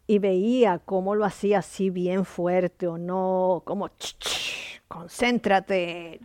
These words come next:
ch, ch". Es terrible. <laughs> Bueno, entonces, después de, de,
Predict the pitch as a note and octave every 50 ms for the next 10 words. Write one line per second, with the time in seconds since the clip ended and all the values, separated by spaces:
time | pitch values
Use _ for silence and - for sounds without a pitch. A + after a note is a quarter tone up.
0 | - - - - - - - - - - - - - - - - - - - -
1 | - - - - - - - - - - - - - - - - - - - -
2 | - - - - - C#4 - - - A3+ G3 F#3+ G3 - - - A3 F#3+ - G#3+
3 | G#3+ G#3+ G#3+ G#3+ G3+ G3 G#3+ B3+ - - F4+ D4 C4+ C#4 C4+ - D4 - - -
4 | G4 G4 G#4 G4 G4 G4 G4 G4 F#4 F#4 F4+ F4 D#4+ C#4 - - - G3+ G#3+ A3+
5 | A3 G#3 F#3+ F#3 F3+ E3+ - - _ _ _ _ _ _ _ _ - - _ _
6 | - C4+ B3+ A#3+ A3 - - C#4+ C#4+ C#4+ D4 D4 D4 C#4+ - G#3 G3 F3+ F#3 -
7 | - - - - _ _ _ _ _ _ _ _ _ _ _ _ _ _ _ _
8 | _ _ _ _ _ _ _ _ _ _ _ _ _ _ _ _ _ _ _ _
9 | - - _ _ _ _ _ _ _ _ _ _ _ _ _ - G3 B3+ B3 A#3+
10 | - - B3 A#3+ A#3+ A#3+ D4+ D#4 D#4 D#4 D4+ D4 C#4 - - - _ _ _ -
11 | - G#3 G#3+ G#3+ A3+ A#3+ A#3 A#3 A3+ A3 A3 A3 G#3+ G#3+ G#3 G3+ G3 F#3+ F#3 F3+
12 | E3+ D#3 - - -